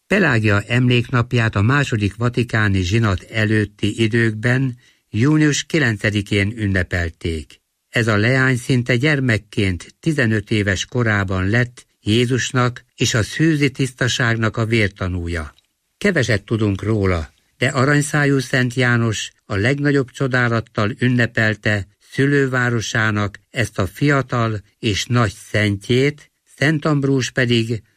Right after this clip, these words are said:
a szőzekről szóló munkájában örökítette meg az emlékét. Az egyháza halála után száz évvel már templomot építtetett a tiszteletére. Előkelő gazdag szülők gyermeke volt.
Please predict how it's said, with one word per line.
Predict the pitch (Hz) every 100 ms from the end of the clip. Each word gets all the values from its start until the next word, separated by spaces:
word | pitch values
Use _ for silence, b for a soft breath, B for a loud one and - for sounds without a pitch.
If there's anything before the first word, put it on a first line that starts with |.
| b
a | 123
szőzekről | 95 - 175 147 120 123 113 104
szóló | - 127 110 98
munkájában | 92 120 123 131 120 117 110 107 104 101 -
örökítette | 143 127 120 117 98 101 95 - 101
meg | 104 123 123 123 b b b
az | - 113 -
emlékét. | 135 110 92 87 80 85 80 - - _ b b b
Az | -
egyháza | 185 190 160 127 104
halála | 110 120 110 104
után | 101 110 117 107
száz | 95 - 123 123
évvel | 120 113 107 110 107 104 - _
már | - 110 104
templomot | - 160 151 135 104 92
építtetett | - 135 127 131 123 - 120 120 107 _ _
a | - 123
tiszteletére. | 139 120 - 98 90 - 90 85 80 - _ _ _ _
Előkelő | - 151 160 151 151 139 135 127
gazdag | 120 120 117 113
szülők | - - 113 110
gyermeke | 98 107 104 101 - 98
volt. | 90 85 82 - -